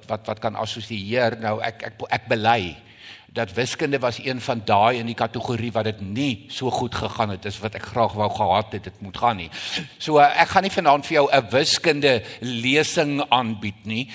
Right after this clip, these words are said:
Ek gaan met jou praat oor God se wiskunde, spesifiek oor die liefde. Spesifiek twee plekke in die Bybel. Baie, baie duidelik. Meer as twee plekke, maar twee konsepte uit die Bybel wat gaan en vir jou liefde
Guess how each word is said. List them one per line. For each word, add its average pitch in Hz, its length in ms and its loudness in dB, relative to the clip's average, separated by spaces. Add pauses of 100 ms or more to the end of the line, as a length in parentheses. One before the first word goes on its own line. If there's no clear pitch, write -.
(220)
Ek 131 120 0
gaan 156 120 2
met 139 80 -4
jou 127 120 4
praat 151 340 4
oor 135 200 2
God 175 720 0
se - 240 -2
wiskunde, 107 640 -4 (240)
spesifiek - 800 -2 (220)
oor 135 240 4 (260)
die 113 140 -4
liefde. 107 500 -6 (300)
Spesifiek 147 640 -10 (540)
twee 190 220 4
plekke 151 440 -2
in 113 80 -4
die 117 80 -2
Bybel. 92 400 -6 (680)
Baie, 123 260 4
baie 117 240 4
duidelik. 104 380 -2
Meer 147 180 2
as 123 100 0
twee 123 180 0
plekke, 98 360 -4 (380)
maar 117 200 0
twee 160 180 2
konsepte 156 680 -2
uit 104 120 -4
die 104 120 -8
Bybel 98 400 -10 (500)
wat 107 200 -2
gaan 95 360 0
en 107 140 -8
vir 131 140 -6
jou 107 140 0
liefde 101 500 -8